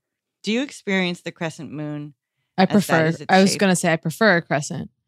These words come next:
Speaker 2: but do I see it as
Speaker 1: Like,
Speaker 2: a shape?
Speaker 1: do you see it as though there's a, like, a croissant standing in the sky on those nights? Or are you fully perceiving that that is a round moon, which is
Speaker 2: No,
Speaker 1: covered?
Speaker 2: I see it as the
Speaker 1: Like, are you
Speaker 2: croissant.
Speaker 1: seeing negative space?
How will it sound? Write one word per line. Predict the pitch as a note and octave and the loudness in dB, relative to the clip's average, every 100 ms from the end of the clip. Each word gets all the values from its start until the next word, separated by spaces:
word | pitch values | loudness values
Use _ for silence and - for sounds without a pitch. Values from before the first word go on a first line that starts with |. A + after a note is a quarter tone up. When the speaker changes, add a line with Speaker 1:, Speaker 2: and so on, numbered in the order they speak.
| _ _ - | _ _ 2
Speaker 2:
but | F3+ D#3 _ _ | 4 4 _ _
do | F#3+ | 0
I | F3+ | 0
see | - F#3 | 2 0
it | |
as | F3+ | 2
Speaker 1:
Like, | G#3 | 0
Speaker 2:
a | |
shape? | F3 | 0
Speaker 1:
do | G3 | -2
you | |
see | G#3 A#3+ A#3 | -4 -2 -2
it | G3+ | -2
as | E3+ | -4
though | F#3 | -4
there's | F3+ F3 E3 | -2 -4 -2
a, | D#3 D3 C#3+ _ _ - | -2 -2 -6 _ _ -12
like, | D#3+ D#3 | -10 -8
a | C#3 | -10
croissant | _ - F3 - D#3 D3+ _ _ | _ -8 -6 -2 -2 -2 _ _
standing | - - E3 D#3 | -12 -6 -4 -4
in | D#3+ | -8
the | D3+ | -8
sky | - D3+ D#3+ F3 - | -2 0 0 -4 -10
on | F3+ | -8
those | F3+ F3+ | -6 -4
nights? | F#3+ F#3+ F#3 - _ _ _ _ | -2 -4 -6 -14 _ _ _ _
Or | G3 G3 F3+ E3+ - - | -2 2 2 2 -2 -2
are | |
you | F3+ F3 | -2 -2
fully | - - - G#3+ G3+ G3+ F#3+ F3+ | -10 -20 -4 0 0 0 0 -2
perceiving | - F#3 - F3 E3 E3+ | -6 -10 -8 -8 -6 -4
that | D#3 D3 - G#2+ _ | -2 -4 -6 -20 _
that | F3+ F3+ | -2 0
is | F3+ | 0
a | E3+ | -4
round | D#3 D#3+ D#3+ E3 | -2 0 -2 -4
moon, | D#3+ D#3+ D#3 D#3 C#3+ | -6 -6 -6 -8 -10
which | D3+ - | -14 -16
is | D3+ - | -10 2
Speaker 2:
No, | G#3 | 6
Speaker 1:
covered? | F3+ D#3+ - - | 6 2 -2 -2
Speaker 2:
I | |
see | G3 - G3+ | 0 2 2
it | |
as | F#3+ | 2
the | F3+ | 0
Speaker 1:
Like, | F#3 | 0
are | G#3 | 0
you | G#3+ | 2
Speaker 2:
croissant. | D#3 | 2
Speaker 1:
seeing | G#3+ G3+ | 2 0
negative | F#3+ E3+ D#3+ | 0 -2 -8
space? | - D3+ C3 - | -6 -6 -6 -12